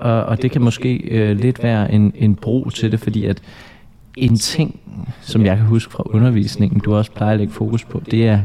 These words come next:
kompleksitet. Altså, øh, man diskuterer det nogle gange i forhold til sådan noget med E V A og sådan noget, ikke? Hvad kan folk forstå? Så det her er jo, <laughs> det er jo også,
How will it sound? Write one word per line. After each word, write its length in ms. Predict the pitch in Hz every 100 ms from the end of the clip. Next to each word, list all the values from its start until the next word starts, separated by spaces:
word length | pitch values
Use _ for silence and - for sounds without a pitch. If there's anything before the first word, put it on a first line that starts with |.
| -
kompleksitet. 960 | - 98 - 92 - - - - - - - - - -
Altså, 340 | 101 101 - 95 90 - - - -
øh, 200 | 98 85 - - -
man 180 | 95
diskuterer 520 | 95 104 - - 110 101
det 100 | 98
nogle 180 | 95
gange 220 | 92 90 90
i 40 |
forhold 240 | 90 87
til 100 | -
sådan 200 | 90 92
noget 60 | 87
med 140 | 82 -
E 80 | 104 87
V 40 | 78
A 400 | 87 85 - 110
og 60 | 98
sådan 240 | - 107 - 127
noget, 120 | 110
ikke? 120 | 110
Hvad 140 | 101
kan 100 | 104
folk 220 | - - -
forstå? 420 | - - 110 - - - - -
Så 300 | - 113 95 - - - - - - - 135
det 120 | 147
her 140 | 151 110
er 120 | 98
jo, 220 | 90 87 87 - - - - -
<laughs> 640 | 101 - - - - - -
det 80 | 110
er 60 | 101
jo 60 | 104
også, 320 | - -